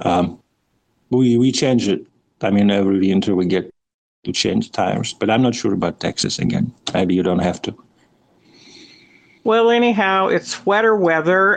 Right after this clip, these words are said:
Speaker 2: and there's been shootings in Dallas. There's, uh, shootings at the state fair. There's been shootings and bomb threats at schools.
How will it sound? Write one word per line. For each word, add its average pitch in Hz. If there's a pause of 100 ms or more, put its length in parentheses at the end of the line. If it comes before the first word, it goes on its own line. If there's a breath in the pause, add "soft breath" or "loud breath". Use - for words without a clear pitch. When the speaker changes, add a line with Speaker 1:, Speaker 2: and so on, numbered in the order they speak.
Speaker 2:
and 170
there's 175
been 165
shootings 185
in 156
Dallas. 165
There's, 151
uh, 156
shootings 196
at 165
the 151
state 165
fair. 185
There's 151
been 151
shootings 165 (120)
and 151
bomb 156
threats 160
at -
schools. 170